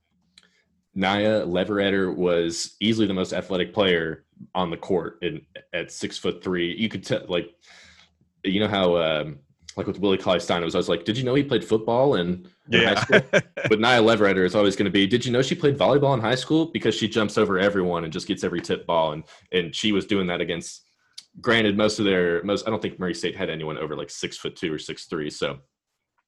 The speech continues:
Speaker 1: she was more or less the taller one there, but she was out jumping them by,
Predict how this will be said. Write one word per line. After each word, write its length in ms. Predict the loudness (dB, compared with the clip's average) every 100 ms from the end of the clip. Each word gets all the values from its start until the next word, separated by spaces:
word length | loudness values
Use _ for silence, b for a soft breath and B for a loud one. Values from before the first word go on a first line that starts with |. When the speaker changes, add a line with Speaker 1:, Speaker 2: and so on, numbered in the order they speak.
| _
Speaker 1:
she 200 | -6 0
was 340 | 2 2 -2 -16 B B
more 220 | -2 2 4
or 40 |
less 160 | 2 0
the 60 |
taller 240 | -2 0 0
one 100 | 0
there, 140 | 0
but 80 | 0
she 140 | 0
was 100 | 0
out 200 | 0 -4
jumping 260 | -4 -6 -6
them 100 | -4
by, 260 | -4 -6